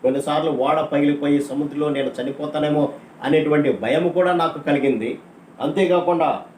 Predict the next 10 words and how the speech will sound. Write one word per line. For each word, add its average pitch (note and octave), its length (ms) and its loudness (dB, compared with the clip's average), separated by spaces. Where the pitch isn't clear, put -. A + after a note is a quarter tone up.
అనేక F3+ 380 2
సందర్భాల్లో F3 840 0
పట్టణంలో E3+ 600 2
కానీ, D3 440 2
అన్యజనుల్లో F3+ 680 4
కానీ, C#3+ 500 0
అరణ్యములో F3+ 560 4
కానీ, D3 420 0
సముద్రములో F3+ 680 2
కానీ D3 420 0